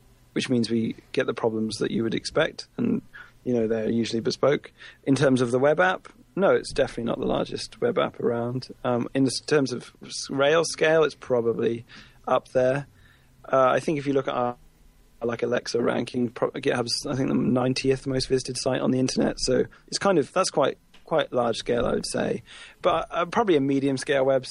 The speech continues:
web app when you stack the web up, I'd say. Um, so yeah, we see problems that it would be really inappropriate for us to roll our own for, around the, the web app. And certainly for the Git infrastructure, then it's really appropriate to be rolling our own there.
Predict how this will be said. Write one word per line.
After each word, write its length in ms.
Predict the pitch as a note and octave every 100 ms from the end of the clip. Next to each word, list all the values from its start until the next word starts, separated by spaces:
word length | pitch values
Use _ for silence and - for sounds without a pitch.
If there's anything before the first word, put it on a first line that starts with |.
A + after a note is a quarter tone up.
| -
web 200 | C#3 C#3
app 160 | C#3 C#3
when 120 | C#3+
you 80 | C3+
stack 320 | - C#3 C#3 -
the 80 | -
web 240 | C3+ C3 C#3
up, 280 | C#3 -
I'd 180 | D3 C3
say. 420 | - C3+ C3 C3+ C3 - - - -
Um, 540 | C3+ B2+ A#2+ A#2 A2+ - - - -
so 240 | - D#3
yeah, 280 | D3 E3+ C#3
we 140 | B2
see 200 | B2 C#3
problems 500 | B2 C#3 B2 A#2+ A#2
that 240 | - C3+ -
it 220 | D3 C3+
would 180 | B2 B2
be 140 | A#2+ B2
really 260 | B2 A#2
inappropriate 560 | A2+ A2+ - - B2+ -
for 60 | A#2
us 60 |
to 100 | -
roll 220 | C#3+ C3+
our 160 | C#3 C3+
own 180 | C3+ -
for, 240 | - -
around 340 | - B2 A#2+ A#2
the, 380 | - - - C3+
the 100 | B2+
web 240 | D#3+ F3
app. 260 | B2+ B2+ - _ _ _ _ _ _ _ _ _ _ _ -
And 120 | B2
certainly 380 | - B2 A#2+ A2+
for 180 | -
the 80 | A#2
Git 140 | A#2+ -
infrastructure, 520 | B2 A#2 C3 - A2+
then 300 | A2 A2 A#2 - - -
it's 200 | A#2+ A#2
really 220 | B2 A2
appropriate 460 | G#2 - - - -
to 60 |
be 100 | -
rolling 300 | A3+ - -
our 140 | - -
own 140 | -
there. 240 | - -